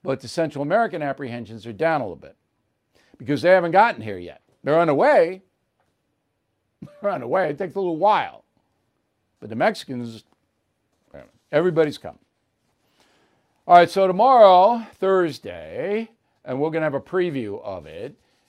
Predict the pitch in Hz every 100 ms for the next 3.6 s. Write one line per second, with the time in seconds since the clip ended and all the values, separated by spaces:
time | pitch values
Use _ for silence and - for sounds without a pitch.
0 | _ - 127 113 190 190 180 156 - 190
1 | 180 - _ _ _ _ - 165 147 -
2 | - - 180 156 82 73 _ 160 156 -
3 | - 254 196 - _